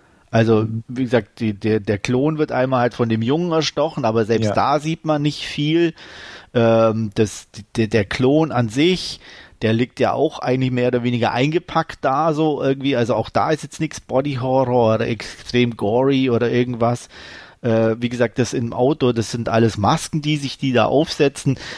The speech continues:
Speaker 1: Das wird ja sogar irgendwie vorher noch mit so einer
Speaker 2: Ja, ja.
Speaker 1: Band dann auch
Speaker 2: Ja.
Speaker 1: dargestellt, dass man die Masken kaufen kann und so. Weißt du, so, also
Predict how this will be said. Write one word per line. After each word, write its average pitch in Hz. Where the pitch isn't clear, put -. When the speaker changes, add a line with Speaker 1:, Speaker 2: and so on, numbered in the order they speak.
Speaker 1:
Das -
wird 123
ja 117
sogar 110
irgendwie 117
vorher 123
noch 117
mit 120
so 117
einer 113
Speaker 2:
Ja, 285
ja. 143
Speaker 1:
Band 113
dann 135
auch 120
Speaker 2:
Ja. -
Speaker 1:
dargestellt, 127
dass 107
man 113
die 107
Masken 101
kaufen 147
kann 135
und 127
so. 131
Weißt 135
du, 175
so, 170
also 135